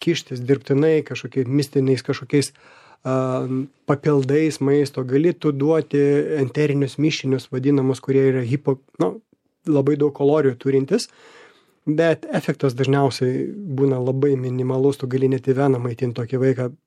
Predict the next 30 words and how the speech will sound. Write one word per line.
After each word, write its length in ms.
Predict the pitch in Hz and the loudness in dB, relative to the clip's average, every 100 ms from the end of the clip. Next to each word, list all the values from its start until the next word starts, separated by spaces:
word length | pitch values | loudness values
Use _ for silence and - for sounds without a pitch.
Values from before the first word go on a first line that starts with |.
| _ 131 | _ -4
dažniausiai 460 | 123 135 131 131 | 0 0 0 0
jokio 260 | 131 120 131 | 0 0 -6
efekto 320 | 123 127 - | -8 -8 -2
irgi 220 | 139 131 | 0 2
negausi. 520 | 135 135 180 160 - 120 - - - _ | 2 4 2 2 -2 -14 -20 -20 -20 _
Užtat 240 | 156 190 | 0 0
sakai, 300 | - 170 190 147 127 _ _ _ _ _ _ _ _ _ _ - | -2 0 0 0 -6 _ _ _ _ _ _ _ _ _ _ -2
nusiraminkit, 680 | 143 143 147 151 262 320 - _ _ | 0 2 2 2 2 0 -6 _ _
toks 220 | 170 - | -2 0
augimas, 400 | 151 147 240 202 - _ _ _ _ _ | 0 2 2 2 -4 _ _ _ _ _
aišku, 280 | 170 160 127 | 0 0 -2
žiūri 300 | 117 151 139 139 _ | 0 2 2 0 _
į 120 | - - | -18 -4
protinį 460 | 139 240 247 208 | 0 2 2 2
vystymąsi, 540 | 143 131 131 127 - 170 - _ _ | 2 -2 -6 -16 -14 -16 -18 _ _
į, 100 | 175 | -4
na, 160 | 214 202 | -2 2
į, 140 | 196 | 2
į, 320 | 233 226 202 214 262 190 | 0 -2 -2 -2 -2 -2
įvertini 520 | 170 202 208 190 185 | 0 0 0 2 0
tu 220 | - 180 - _ | 0 -4 -4 _
kompleksiškai 720 | - 147 147 190 - 131 131 120 | -4 -2 0 -2 -2 -8 -8 -8
tą 120 | 127 | -2
vaiko 240 | 139 143 | 0 0
sveikatą. 520 | 127 135 131 127 190 - | 0 0 0 -8 -14 -12
Ir 160 | - 370 | 0 0
jeigu 160 | 320 | 2
viskas 280 | 277 - 180 | 0 0 -2
yra 160 | 185 170 | 0 0
gerai, 280 | 165 170 | 2 2